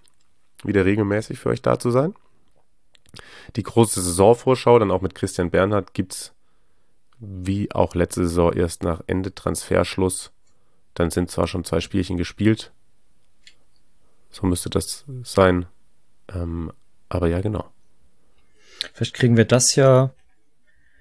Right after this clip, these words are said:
Speaker 2: können wir ja noch mal schreiben, aber vielleicht kriegen wir das ja in der Woche da vom, zwischen dem zweiten und vierten hin oder so aufzunehmen.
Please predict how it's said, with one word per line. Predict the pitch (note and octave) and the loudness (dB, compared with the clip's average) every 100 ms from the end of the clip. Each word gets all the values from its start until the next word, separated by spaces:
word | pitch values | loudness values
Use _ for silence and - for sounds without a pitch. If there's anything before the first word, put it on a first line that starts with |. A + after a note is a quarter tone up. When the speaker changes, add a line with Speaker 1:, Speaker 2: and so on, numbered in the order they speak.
| - - _ _ | -20 -20 _ _
Speaker 2:
können | - G#2 | -6 0
wir | G2 | 2
ja | F#2 F2 - - - - - | 2 -2 -6 -20 -20 -20 -10
noch | F2 | -6
mal | F2 F2 | -2 -2
schreiben, | - F#2+ G2 G#2 | -2 2 2 2
aber | F2+ F2+ | 0 -2
vielleicht | - F#2 | -6 -6
kriegen | - G2 | -2 -2
wir | F#2 | -2
das | G2 - | -4 -4
ja | A#2+ | -4
in | G2 | -2
der | F2+ F2 | -2 0
Woche | F#2+ G2+ F#2+ E2+ - _ - - - | -2 0 0 -2 -8 _ -20 -20 -12
da | F2+ | -12
vom, | - F#2 F2+ E2+ - _ _ _ | -4 -2 -2 -4 -12 _ _ _
zwischen | - F#2+ F#2+ | -12 -6 -4
dem | F2+ E2+ | -4 -4
zweiten | - - - E2+ G2+ - G2+ F#2+ | -2 0 0 0 -2 -2 -4 -6
und | E2 | -8
vierten | - - A2+ A#2 - E2 | -10 -4 -2 -2 -6 -14
hin | - E2 F2+ | -12 -14 -10
oder | - - | -8 -6
so | - - | -6 -8
aufzunehmen. | - - - - E2 A2 | -10 -12 -10 -8 -8 -10